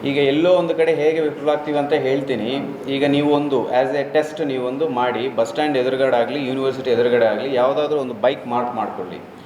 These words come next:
ಅಲ್ಲಿ ಯಾವಾಗ ಇಡ್ತಾರ, ಯಾವಾಗ ತೊಗೊಂಡು ಹೋಗ್ತಾರ ನೋಡಿ. ನಮಗೆ ಬಂದಿರುವ ಕಂಪ್ಲೇಂಟ್ಸಲ್ಲಿ ಜಾಸ್ತಿ, "ಸರ್, ನಾವು ಒಂದು ಮೂರು ದಿನ ಹಿಂದೆ ಬಂಡಿ, ಗಾಡಿ ಅಲ್ಲಿ ಪಾರ್ಕ್ ಮಾಡಿದ್ವಿ, ಈಗ ಇಲ್ಲ, ಕಾಣ್ತಾ ಇಲ್ಲ" ಅಂತ ಹೇಳ್ತಾರೆ.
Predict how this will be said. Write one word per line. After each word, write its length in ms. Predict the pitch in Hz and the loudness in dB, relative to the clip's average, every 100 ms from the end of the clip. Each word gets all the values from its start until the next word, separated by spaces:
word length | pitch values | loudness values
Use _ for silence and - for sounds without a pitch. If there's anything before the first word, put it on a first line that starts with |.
| - - | -20 -8
ಅಲ್ಲಿ 260 | 120 135 120 | -4 -2 2
ಯಾವಾಗ 380 | 123 143 165 160 | 4 4 2 0
ಇಡ್ತಾರ, 400 | 135 135 151 139 143 - - - | -2 -2 -2 0 0 -2 -10 -4
ಯಾವಾಗ 340 | 127 143 151 151 | 0 2 2 -2
ತೊಗೊಂಡು 400 | 143 135 143 135 | -4 -4 -2 -2
ಹೋಗ್ತಾರ 300 | - 143 160 | -2 -2 -2
ನೋಡಿ. 380 | 113 101 92 - - - - - - - | -2 -6 -8 -10 -16 -18 -20 -20 -20 -10
ನಮಗೆ 280 | 123 143 156 | -4 0 2
ಬಂದಿರುವ 480 | - 139 156 170 175 | 2 2 0 0 0
ಕಂಪ್ಲೇಂಟ್ಸಲ್ಲಿ 640 | 147 143 156 156 156 156 | 0 -2 -2 -2 -2 -4
ಜಾಸ್ತಿ, 920 | 156 - 131 151 - - 156 135 156 160 - - - | 0 2 2 2 -2 -8 -6 -4 -6 -10 -16 -20 -6
"ಸರ್, 140 | 147 147 | -2 0
ನಾವು 200 | 143 139 | 2 2
ಒಂದು 140 | 139 | 0
ಮೂರು 280 | 135 143 135 | -2 -4 -2
ದಿನ 140 | 147 | -2
ಹಿಂದೆ 320 | 151 147 147 | -2 0 0
ಬಂಡಿ, 580 | 151 135 143 143 123 107 | 0 0 -2 -2 -2 0
ಗಾಡಿ 300 | 123 139 151 | 2 2 2
ಅಲ್ಲಿ 140 | 139 143 | 0 2
ಪಾರ್ಕ್ 300 | 135 139 135 | 0 0 -2
ಮಾಡಿದ್ವಿ, 380 | 131 127 139 | -4 -4 -4
ಈಗ 180 | 156 131 | -4 -2
ಇಲ್ಲ, 300 | 127 120 131 | -2 -2 -2
ಕಾಣ್ತಾ 360 | 113 120 120 123 | -2 -4 -2 -2
ಇಲ್ಲ" 180 | 117 120 | 0 -2
ಅಂತ 220 | 110 113 | -2 -6
ಹೇಳ್ತಾರೆ. 460 | 104 98 90 85 | -6 -6 -8 -10